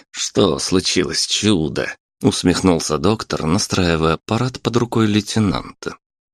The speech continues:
«После увиденного сегодня я готов поверить всему», вполне серьезно отозвался Дмитрий.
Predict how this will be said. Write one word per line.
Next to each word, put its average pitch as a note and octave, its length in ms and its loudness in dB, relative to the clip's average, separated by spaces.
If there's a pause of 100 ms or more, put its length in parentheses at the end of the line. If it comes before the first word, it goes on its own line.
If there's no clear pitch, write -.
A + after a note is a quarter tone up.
(400)
«После - 440 0
увиденного F2+ 680 4
сегодня D#2+ 960 0
я D2+ 320 -2
готов F2+ 420 0
поверить G2+ 520 2
всему», E2 920 2 (180)
вполне E2 480 4
серьезно D2+ 600 0
отозвался G2+ 540 0
Дмитрий. - 540 0